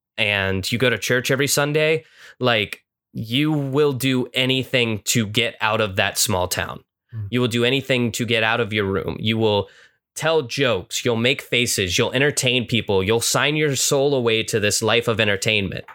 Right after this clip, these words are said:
Speaker 1: which is what Bo did. He started comedy at sixteen on a YouTube channel. He had his first, um, Comedy Central special, and I know this because this is the first time I ever saw Bo Burnham. It was, uh, like, a midnight special of, like,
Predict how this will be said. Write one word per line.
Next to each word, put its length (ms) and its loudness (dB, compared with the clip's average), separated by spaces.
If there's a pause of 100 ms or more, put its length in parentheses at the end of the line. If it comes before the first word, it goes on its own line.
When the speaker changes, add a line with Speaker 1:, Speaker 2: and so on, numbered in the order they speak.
(760)
Speaker 1:
which 180 0
is 120 0
what 160 -2
Bo 160 2
did. 460 -2 (420)
He 100 2
started 400 0
comedy 360 2
at 120 -2
sixteen 560 2
on 140 2
a 80 -2
YouTube 400 0
channel. 380 2
He 100 0
had 160 2
his 120 -4
first, 380 -2 (360)
um, 440 0
Comedy 240 2
Central 460 2
special, 500 0
and 140 0
I 80 2
know 180 2
this 160 0
because 260 0
this 160 2
is 60 2
the 60 0
first 240 0
time 120 0
I 60 4
ever 120 0
saw 260 0
Bo 180 0
Burnham. 300 2
It 100 4
was, 140 4
uh, 80 0 (280)
like, 160 2
a 120 -2
midnight 500 0
special 560 0
of, 160 0
like, 320 0